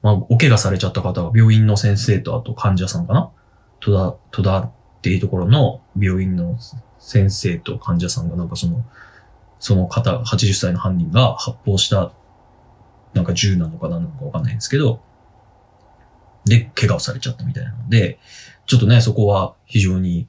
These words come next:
腹立たしい部分ではあるんですけれども、まあ、し-、死人が出なくてよかったなっていうところなんですけど、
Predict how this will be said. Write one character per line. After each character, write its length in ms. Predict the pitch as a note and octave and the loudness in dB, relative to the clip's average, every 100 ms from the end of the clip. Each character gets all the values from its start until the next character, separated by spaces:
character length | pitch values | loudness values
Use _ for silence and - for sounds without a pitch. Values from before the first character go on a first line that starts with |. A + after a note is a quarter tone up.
| _ | _
腹 200 | - F#2+ | -2 -2
立 120 | F2 | -2
た 140 | F2 F#2 | -4 -4
し 280 | - G#2+ D#2+ | -2 -2 0
い 20 | |
部 140 | G2+ | -2
分 160 | E2+ D#2+ | -2 -4
で 80 | - | -6
は 80 | |
あ 20 | - | -6
る 100 | - | -6
ん 60 | |
で 80 | - | -6
す 80 | - | -8
け 100 | - | -8
れ 60 | |
ど 60 | - | -8
も、 220 | B2+ - | -6 -6
ま 100 | F2 | -4
あ、 20 | |
し-、 300 | F2+ - - _ | -4 -4 -8 _
死 240 | - - G2 | -6 2 4
人 160 | G2+ | 4
が 80 | G2 | 2
出 80 | F#2+ | 0
な 80 | E2+ | -4
く 100 | - | -8
て 80 | |
よ 60 | A#2+ | -8
か 80 | C3 | -8
っ 60 | - | -12
た 100 | - | -8
な 140 | A#2 | -6
っ 80 | A#2+ | -8
て 80 | - | -12
い 40 | |
う 20 | |
と 80 | A#2 | -12
こ 100 | A#2+ | -8
ろ 60 | B2 | -8
な 100 | C3+ | -8
ん 40 | |
で 60 | A#2 | -12
す 60 | |
け 120 | - | -10
ど、 220 | A#2+ A#2+ | -8 -8